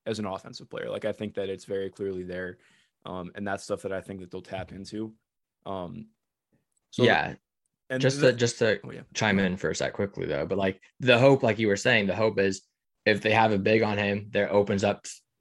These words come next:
Speaker 2: stuff for backdoor cuts, or even he's quicker enough to, to beat the big off the dribble, hopefully.
Speaker 1: Yeah.
Speaker 2: If they have a smaller guy on him, he can use his strength and stuff, hopefully, to get to the rim.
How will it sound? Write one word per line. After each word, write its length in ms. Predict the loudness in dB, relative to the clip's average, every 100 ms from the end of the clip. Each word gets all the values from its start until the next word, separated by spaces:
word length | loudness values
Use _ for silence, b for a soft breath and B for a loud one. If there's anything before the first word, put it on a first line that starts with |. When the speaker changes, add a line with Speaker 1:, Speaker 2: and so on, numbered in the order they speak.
| -14
Speaker 2:
stuff 380 | -4 0 0 0
for 140 | -6
backdoor 400 | 0 0 2 -2
cuts, 280 | 2 2 2
or 60 | 2
even 280 | 4 4 2
he's 220 | 0 0
quicker 260 | -2 2
enough 240 | 2 2 0
to, 140 | -4
to 140 | -2 0
beat 180 | 0 0
the 80 |
big 220 | 0 0 2
off 220 | 0 -4
the 60 |
dribble, 280 | -6 -4 -4
hopefully. 400 | -4 -6 -2 0
Speaker 1:
Yeah. 140 | 0 B B B B 2
Speaker 2:
If 200 | 2 4
they 100 | 2
have 160 | 2
a 40 | 0
smaller 340 | 2 4 4
guy 200 | 4 0
on 160 | 0 -2
him, 260 | -2 -2 -6 _
he 120 | -4 0
can 120 | 2
use 180 | 2 0
his 100 | -2
strength 360 | 2 0 0
and 100 | -6
stuff, 220 | -2 -2
hopefully, 380 | 0 -2 -2 -4
to 80 | -2
get 140 | -4 -4
to 80 |
the 120 | -4 -2
rim. 320 | -2 -2